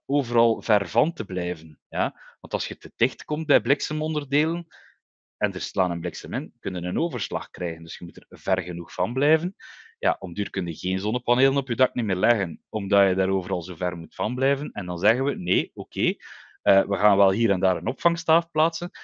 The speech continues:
maar we gaan alles equipotentiaal vereffenen met elkaar. De bliksembeveiliging is gekoppeld aan de frames van de zonnepanelen. Als je het koppelt, dan kun je ook die vlam niet meer krijgen, want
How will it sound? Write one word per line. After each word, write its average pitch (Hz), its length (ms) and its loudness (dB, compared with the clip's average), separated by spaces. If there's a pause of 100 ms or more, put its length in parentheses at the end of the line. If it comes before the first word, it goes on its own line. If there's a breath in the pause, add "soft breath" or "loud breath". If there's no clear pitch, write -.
(140 loud breath)
maar 98 140 2
we 92 60 2
gaan 131 420 4 (260)
alles 151 440 6
equipotentiaal 117 840 0
vereffenen 113 480 2
met 90 120 -2
elkaar. 82 400 -8
De 95 80 -8
bliksembeveiliging 143 920 0
is - 360 0
gekoppeld 151 680 -2
aan 127 220 2
de 120 80 -6
frames 117 420 -2
van 101 140 -6
de 90 80 -8
zonnepanelen. 85 720 -12 (800 loud breath)
Als - 200 -2
je 104 60 -4
het - 100 -18
koppelt, 180 540 4
dan 113 140 0
kun 123 160 2
je 123 140 -2
ook 117 120 -2
die 110 160 -4
vlam 104 240 4
niet 151 120 -2
meer 165 140 2
krijgen, 170 460 2
want 104 160 -8